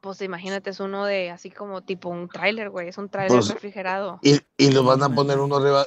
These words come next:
Speaker 2: y los van a poner uno arriba de
Speaker 1: Pues
Speaker 2: otro,
Speaker 1: yo creo
Speaker 2: Mau.
Speaker 1: que sí, güey.
Speaker 2: Son veinte toneladas, güey, un
Speaker 3: Oye,
Speaker 2: tra-, un tráiler.
Speaker 3: entonces sí está, en Nueva York está muy cabrón el pedo ahorita.
Speaker 1: Está bien, cabrón. Tengo una amiga que, tengo una amiga que su mamá y su hermana trabajan para el novecientos once,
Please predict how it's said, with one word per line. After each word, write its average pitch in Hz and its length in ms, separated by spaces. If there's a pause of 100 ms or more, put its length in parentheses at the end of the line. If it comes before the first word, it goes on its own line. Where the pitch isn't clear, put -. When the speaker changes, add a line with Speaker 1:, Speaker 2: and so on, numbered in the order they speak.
Speaker 2:
y 135 100
los 131 140
van 127 160
a 135 40
poner 131 240
uno 135 140
arriba 131 240
de 120 80
Speaker 1:
Pues 117 120
Speaker 2:
otro, 262 100
Speaker 1:
yo 269 80
creo - 100
Speaker 2:
Mau. - 80
Speaker 1:
que 226 120
sí, 202 260
güey. 208 400 (720)
Speaker 2:
Son 127 240
veinte 139 300
toneladas, 131 720
güey, 117 180
un 117 80
Speaker 3:
Oye, 165 280
Speaker 2:
tra-, 127 140
un 131 40
tráiler. 123 520 (400)
Speaker 3:
entonces 156 420
sí - 160
está, 202 320
en 175 80
Nueva 165 180
York 180 200
está 208 180
muy 196 340
cabrón 160 400
el 135 80
pedo 131 180
ahorita. 127 180
Speaker 1:
Está 196 140
bien, 202 460
cabrón. 202 380 (320)
Tengo 220 300
una 233 200
amiga 233 600 (140)
que, 175 640 (100)
tengo 202 140
una 208 80
amiga 208 200
que 214 80
su 214 100
mamá 185 320
y 196 60
su 202 360
hermana 196 580
trabajan 190 460
para 196 540
el 202 100
novecientos 196 480
once, 196 300